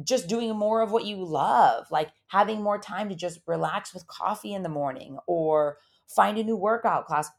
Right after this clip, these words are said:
whatever it is that sets your soul on fire, you will have so much more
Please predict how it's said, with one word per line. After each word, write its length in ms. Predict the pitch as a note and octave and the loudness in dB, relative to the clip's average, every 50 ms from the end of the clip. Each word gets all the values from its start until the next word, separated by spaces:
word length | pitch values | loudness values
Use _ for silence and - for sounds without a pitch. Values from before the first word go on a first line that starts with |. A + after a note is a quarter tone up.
| _ _ | _ _
whatever 520 | - - A3+ B3+ C#4 D4 D#4 D#4 D#4 D#4+ | 2 6 6 8 10 10 8 8 8 4
it 120 | D#4+ D4+ | 2 2
is 160 | C4+ A#3+ A3+ - | 2 2 2 0
that 160 | - - - | -2 -2 -2
sets 200 | D#3+ D3 D3 - | -2 -4 -2 -4
your 120 | D#3+ D3+ | -6 -6
soul 260 | D3+ - D3 D3 C#3+ | -4 -2 -2 0 0
on 140 | C#3+ C#3+ C#3 | 0 -2 -2
fire, 260 | - C3+ C3+ C3+ C3+ | 0 0 0 2 0
you 180 | C3+ C3+ C#3 C#3+ | -2 -4 -6 -6
will 120 | C#3 D3+ | -4 -4
have 120 | D3 C#3+ - | -4 -4 -6
so 400 | - - - - E3+ F3+ A3 A#3+ | -8 -12 -4 -2 0 2 2 0
much 240 | A#3 C4+ - - E3 | -2 -4 -8 -8 -12
more 760 | D#3+ D3+ D#3 D#3+ E3+ F3 E3+ E3 D3+ C#3+ C#3 C3+ C3+ C3 | -12 -10 -4 0 2 4 4 4 4 2 2 0 -2 -4